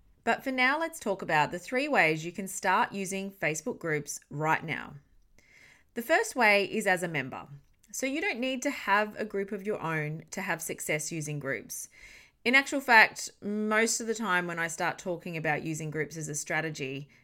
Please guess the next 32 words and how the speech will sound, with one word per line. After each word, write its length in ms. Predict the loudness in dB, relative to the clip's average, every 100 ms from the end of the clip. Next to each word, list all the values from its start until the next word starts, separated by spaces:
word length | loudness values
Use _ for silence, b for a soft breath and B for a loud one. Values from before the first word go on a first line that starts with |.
| -2
actually 480 | -2 0 -4 -4 0
all 240 | 0 0
the 120 | -2 -8
time 480 | -4 -2 -2 -4 -8
when 200 | -8 -4
I 100 | -4
start 340 | -2 0 0
<laughs> 100 | -2
using 220 | -4 -2 -2
groups 320 | -2 -2 -4
as 100 | -6
a 80 | -8
strategy 640 | -4 -2 -2 -4 -6 -6 -6
with 200 | -8 -6
new 160 | -6 -6
clients, 580 | -2 2 4 2 -2 B B B B _
is 280 | 0 0 0
I 120 | -2
talk 300 | 0 -4 -4
to 100 | -4
them 120 | -2
about 280 | 0 0 -2
the 80 | -4
power 580 | -8 -2 2 4 4 2
of 220 | 0 -2
being 460 | -4 -4 -4 -6 -4
a 140 | -2 -2
member 760 | -2 -2 -2 2 4 4 2 -4 _ -6
and 140 | -4
an 140 | -4 0
active 440 | 0 0 -4 -4
member 540 | -2 -4 -4 -4 -4